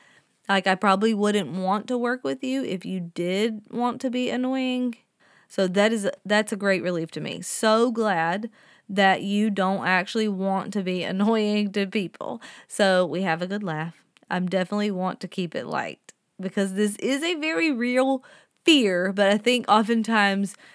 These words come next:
people don't, <laughs> they don't realize how they come across when they say stuff like that. Um, but it does kinda make you pause and go, "Do they think that I'm being annoying? They think that I like being <laughs> annoying?"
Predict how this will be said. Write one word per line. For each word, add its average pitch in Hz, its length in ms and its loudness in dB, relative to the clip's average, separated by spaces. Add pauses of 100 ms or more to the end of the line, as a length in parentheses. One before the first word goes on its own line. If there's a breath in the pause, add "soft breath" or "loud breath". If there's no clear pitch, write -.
(160 soft breath)
people 254 340 4
don't, 226 440 2 (340)
<laughs> 262 280 2
they 233 200 4
don't 269 340 6
realize 254 460 2
how 214 160 0
they 214 160 -2
come 202 260 0
across 196 580 0 (420 loud breath)
when 240 200 4
they 202 160 6
say 196 240 4
stuff 254 320 0
like 294 200 0
that. 285 300 -2 (440 loud breath)
Um, 214 460 2
but 220 180 2
it 220 180 2
does 233 300 4
kinda 285 240 0
make 240 200 0
you 226 80 -2
pause 220 440 2
and 208 180 -2
go, 190 320 2 (320)
"Do 196 280 -4
they 190 220 0
think 208 440 -4 (280)
that 190 440 -4
I'm 180 340 -2
being 392 320 -8
annoying? 427 520 -4
They 220 160 0
think 226 300 -2
that 196 180 -2
I 202 260 0
like 302 340 -6
being 339 260 -6
<laughs> 381 40 -10
annoying?" 330 760 -4